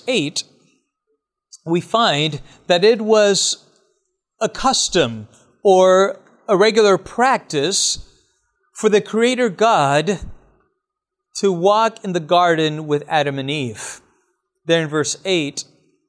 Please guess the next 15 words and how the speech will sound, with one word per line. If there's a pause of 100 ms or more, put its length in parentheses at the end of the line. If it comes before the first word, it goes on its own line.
(160)
it
tells
us,
"When
they
heard
the
sound
of
the
Lord
walking
in
the
garden